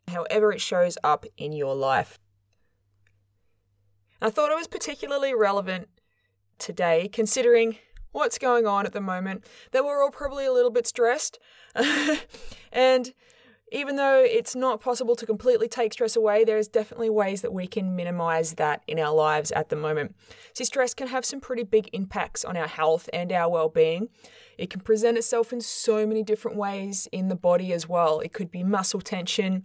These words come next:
it could be digestive upset, anxiety, depression, changes in sleep patterns, elevated heart rate,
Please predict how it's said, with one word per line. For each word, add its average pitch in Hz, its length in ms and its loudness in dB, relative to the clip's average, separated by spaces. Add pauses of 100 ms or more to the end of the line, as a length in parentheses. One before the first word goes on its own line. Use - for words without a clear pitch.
it - 260 -20
could 247 100 -8
be 254 60 -8
digestive 202 520 -2
upset, 185 360 -6
anxiety, 202 600 -2
depression, 208 680 -2 (280)
changes 240 380 2
in 269 100 -4
sleep 220 300 2
patterns, 214 560 -4
elevated 202 460 0
heart 214 340 0
rate, 208 400 0